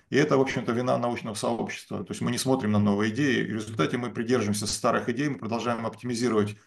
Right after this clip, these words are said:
уже отжившие методы, э, продолжаем оптимизировать эти вирусы для доставки новых лекарств,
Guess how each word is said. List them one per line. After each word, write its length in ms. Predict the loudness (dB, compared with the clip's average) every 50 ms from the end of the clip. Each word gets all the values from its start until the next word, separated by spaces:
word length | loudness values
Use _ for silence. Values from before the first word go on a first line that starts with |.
| _ _ _ -8
уже 180 | -4 -2 2 2
отжившие 540 | 2 2 4 4 4 4 2 0 0 0
методы, 560 | 0 0 0 -2 -4 -6 -4 -6 -6 -6 -8 -16 _ _ _ _ _ _
э, 140 | -2 -2 0
продолжаем 480 | 2 4 4 6 6 6 6 6 4 4
оптимизировать 560 | 2 0 0 0 2 4 4 4 4 4 2
эти 100 | 2 -2
вирусы 640 | 0 0 0 0 0 -2 -2 -2 -4 -6 -8 -10 -12 _ _ _ _ _ _ -10
для 200 | -6 -2 0 4
доставки 500 | 4 4 4 4 4 2 2 2 0 -2
новых 460 | -2 -2 -2 -2 0 0 0 0 0
лекарств, 580 | -2 -2 0 0 0 0 -2 -6 -10 -14 _